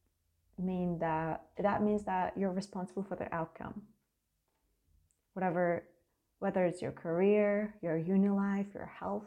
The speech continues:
your mental well-being, your mood, nobody but you has the influence to change things.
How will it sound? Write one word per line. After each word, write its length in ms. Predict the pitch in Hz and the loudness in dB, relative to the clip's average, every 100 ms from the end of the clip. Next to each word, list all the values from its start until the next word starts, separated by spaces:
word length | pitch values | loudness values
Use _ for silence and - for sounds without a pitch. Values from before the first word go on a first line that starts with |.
| - | -12
your 160 | - 156 | -6 -4
mental 440 | 147 165 - 226 | -2 -4 -2 0
well-being, 640 | 220 220 208 208 208 202 202 - _ _ _ - | 2 2 2 2 2 0 -4 -14 _ _ _ -6
your 120 | 147 | -4
mood, 440 | 147 151 175 190 185 - _ _ | -2 0 2 2 -2 -16 _ _
nobody 380 | 175 175 202 240 | 0 4 6 6
but 220 | 226 196 | 6 2
you 500 | 170 170 165 175 - | -2 -2 0 0 -4
has 300 | - 185 180 | -4 -4 -2
the 140 | 185 - | -4 -6
influence 460 | 180 180 196 180 | -6 -4 -4 -6
to 120 | - 190 | -8 -14
change 380 | - 175 170 | -10 -8 -8
things. 480 | - - - - - | -10 -12 -12 -14 -18